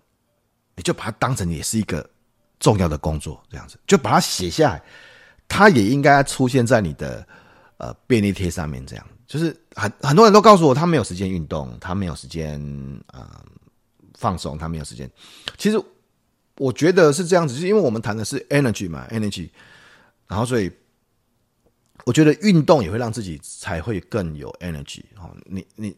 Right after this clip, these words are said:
身体，因为像今年年初我脚扭到，呃，到现在已经三个多月，快要好了。但是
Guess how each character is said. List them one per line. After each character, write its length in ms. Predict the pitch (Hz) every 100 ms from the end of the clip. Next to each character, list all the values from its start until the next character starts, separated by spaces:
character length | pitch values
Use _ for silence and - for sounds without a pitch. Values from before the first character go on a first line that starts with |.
| -
身 220 | - 170
体， 220 | 135 90 _ _
因 80 | 180
为 100 | 190
像 260 | 165 208 151
今 120 | 180
年 120 | 135
年 180 | 101 101
初 220 | - 131
我 200 | 117 87
脚 340 | - 101 69 64 _
扭 280 | 101 73 67 -
到， 320 | 87 67 - _ _ _ _ _ _ _
呃， 260 | - - _ _ 147 _
到 240 | - 120 104
现 240 | - 120
在 180 | 104 104
已 20 |
经 320 | 87 92 92
三 260 | 90 95 90
个 120 | 80
多 280 | 73 87 76
月， 300 | 73 71 64 -
快 140 | - 170
要 100 | 135
好 300 | - - -
了。 200 | - _
但 100 | 117
是 280 | 123 120 101